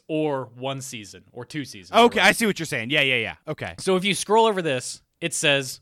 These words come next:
Speaker 1: one season. And you're like, "All right, what is this thing?" And then you go into it, and it's five completely unrelated short films,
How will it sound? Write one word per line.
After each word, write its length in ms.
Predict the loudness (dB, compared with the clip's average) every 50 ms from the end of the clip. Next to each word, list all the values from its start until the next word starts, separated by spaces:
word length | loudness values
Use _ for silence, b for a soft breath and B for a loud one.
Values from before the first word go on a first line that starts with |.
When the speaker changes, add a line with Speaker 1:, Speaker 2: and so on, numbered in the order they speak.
| _
Speaker 1:
one 280 | -12 -4 -2 0 0 0
season. 500 | -2 -6 -6 -8 -8 -10 -14 -18 -20 -20 _ _ -20
And 80 | -16
you're 100 | -12 -10
like, 220 | -10 -10 -12 _ _ _ _ _
"All 140 | -18 -16 -14
right, 200 | -10 -10 -10 -10
what 100 | -8 -8 -8
is 100 | -8 -8
this 160 | -12 -14 -14
thing?" 220 | -14 -16 -16 -18 b b b b b b b
And 60 | b -2
then 80 | 0
you 60 | 2
go 180 | 2 4 4 4
into 180 | 4 2 2 -2
it, 200 | -2 -4 -6 b b b b b b b
and 120 | 0 0
it's 240 | 0 0 -4 -10 -10 _ _ _ -16
five 500 | -4 2 6 6 8 8 8 6 4 -2
completely 600 | -8 -10 -8 -8 -6 -6 -6 -4 -4 -4 -4 -4 -4
unrelated 600 | -2 -2 0 0 0 0 2 2 2 2 0 -2
short 260 | -6 -4 -4 -6 -6 -6
films, 520 | -8 -10 -10 -10 -10 -12 -14 -14 -18 _